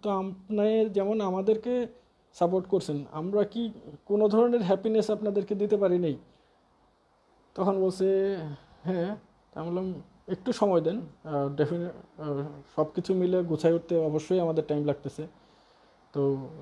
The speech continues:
আহ, আর এই বিজনেস যদি অনেকটা, আমি এর আগে বলছি, বিজনেস যদি অনেক ইজি হইতো, তাহলে দেখতেন যে আমার কোনো ভ্যালু নাই বা আসলে এই ভ্যালির নাম নেই, কারণ টাকাওয়ালা কোম্পানি তো বাংলাদেশে কম নেই।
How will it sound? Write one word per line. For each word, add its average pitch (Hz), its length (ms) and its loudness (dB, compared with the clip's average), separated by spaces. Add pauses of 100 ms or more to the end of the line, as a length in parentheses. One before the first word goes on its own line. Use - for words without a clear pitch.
(420)
আহ, 135 120 0
আর 139 60 2 (280)
এই 151 120 0
বিজনেস 160 420 2
যদি 185 280 0
অনেকটা, 175 400 0
আমি 160 140 2
এর 175 80 4
আগে 180 180 4
বলছি, 165 340 0
বিজনেস 165 360 0
যদি 196 260 0
অনেক 185 400 0
ইজি 180 240 4
হইতো, 170 460 2
তাহলে 170 280 0
দেখতেন 175 300 -2
যে 175 80 2
আমার 151 220 0
কোনো 165 320 -2 (640)
ভ্যালু 151 260 8
নাই 156 160 2
বা 143 200 4
আসলে 165 260 0
এই 175 80 4
ভ্যালির 165 240 6
নাম 151 220 0
নেই, 143 140 -4
কারণ 156 200 -2
টাকাওয়ালা 160 1600 -2
কোম্পানি 165 420 2
তো 170 80 2
বাংলাদেশে 170 400 4
কম 160 240 0
নেই। 127 140 -4